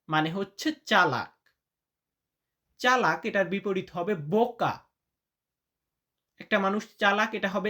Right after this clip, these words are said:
ইসপ্রেতনে, আর বোকা এটা হবে গুপিয়েৎস।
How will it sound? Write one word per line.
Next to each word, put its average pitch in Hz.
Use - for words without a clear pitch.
ইসপ্রেতনে, 180
আর 165
বোকা 247
এটা 190
হবে 190
গুপিয়েৎস। 226